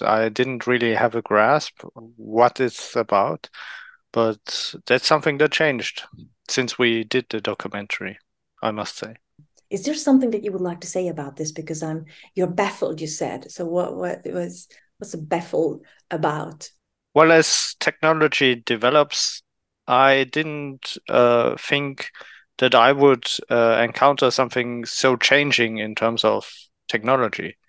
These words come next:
Speaker 1: It seems that the topic of A I is something, something really, uh, revolutionary, and, uh, I didn't expect something so new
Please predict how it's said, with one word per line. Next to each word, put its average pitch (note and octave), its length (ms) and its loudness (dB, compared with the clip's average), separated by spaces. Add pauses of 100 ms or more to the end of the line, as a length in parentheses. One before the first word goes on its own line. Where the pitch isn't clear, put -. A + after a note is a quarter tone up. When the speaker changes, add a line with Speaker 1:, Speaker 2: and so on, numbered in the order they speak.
(460)
Speaker 1:
It A#2+ 100 -2
seems D#3+ 340 2
that B2 640 4 (140)
the A2+ 640 0 (160)
topic C3+ 300 2
of A#2+ 180 2
A A2+ 180 4
I C3+ 560 4 (320)
is C3 100 -6
something, B2 800 0 (140)
something A#2+ 320 -2
really, A#2+ 800 2
uh, A2+ 260 -2
revolutionary, B2+ 1120 0
and, A2 220 0
uh, A2 240 4 (340)
I C3 80 2
didn't D3+ 220 4
expect C#3+ 400 0
something A2+ 580 -2 (480)
so B2 420 6
new B2+ 640 4